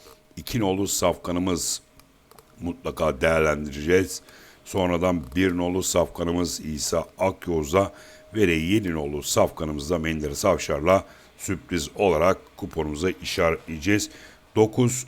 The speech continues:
on bir, on iki, üç, iki, bir ve yedi şeklinde oluştu Elazığ dokuzuncu koştaki sıralamamız.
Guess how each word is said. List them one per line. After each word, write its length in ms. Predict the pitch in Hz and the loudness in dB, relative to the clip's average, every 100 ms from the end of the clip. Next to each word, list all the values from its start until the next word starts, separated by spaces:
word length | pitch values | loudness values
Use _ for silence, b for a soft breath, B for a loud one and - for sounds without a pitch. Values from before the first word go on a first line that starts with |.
| - | -2
on 300 | 107 101 82 | 0 2 0
bir, 140 | 76 - | -4 -2
on 160 | 95 | 0
iki, 420 | 92 - 101 104 107 B B _ - | 0 0 2 2 0 B B _ -4
üç, 360 | 110 104 - - | -2 -2 -8 -10
iki, 400 | 90 85 85 73 | -12 -8 -8 -4
bir 340 | 92 98 98 - - | 2 2 2 -10 -6
ve 260 | 92 101 82 71 | -2 -2 -2 -4
yedi 340 | 80 95 95 - - - | 0 2 2 -4 -10 -12
şeklinde 760 | - 95 - - 78 90 95 B B B - | -2 -2 -2 -12 -4 0 0 B B B -2
oluştu 520 | 95 76 - 98 95 - | -2 -2 -4 -2 -2 -4
Elazığ 560 | 92 87 76 90 95 - - | -2 0 0 0 -2 -4 -6
dokuzuncu 460 | 90 - 78 73 71 | -4 -4 -6 -10 -4
koştaki 580 | 101 82 - 69 95 92 - _ _ _ _ _ _ B B B _ _ - | -4 -2 -6 -4 -4 -4 -8 _ _ _ _ _ _ B B B _ _ -8
sıralamamız. 800 | - 104 87 82 82 78 - | 0 4 4 2 -2 -4 -6